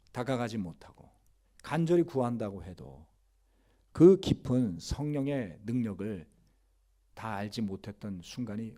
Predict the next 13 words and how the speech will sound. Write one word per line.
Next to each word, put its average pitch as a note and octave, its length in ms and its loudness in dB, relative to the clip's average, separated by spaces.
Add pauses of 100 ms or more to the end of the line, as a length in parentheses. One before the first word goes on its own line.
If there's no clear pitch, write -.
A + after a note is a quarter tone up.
얼마나 G#2 480 -10
많은지 E2+ 400 -14
모릅니다. - 440 -20 (960)
이제 B2 160 0
분명하게 C#3+ 880 -4
한 C#3 200 -12
가지 B2 180 -8
믿는 F2+ 300 -10
것은 F#2 360 -18 (1300)
이 D#3 80 -4
말씀의 D3 640 2
약속대로 E2+ 920 -10 (360)
오순절날 A2 800 -2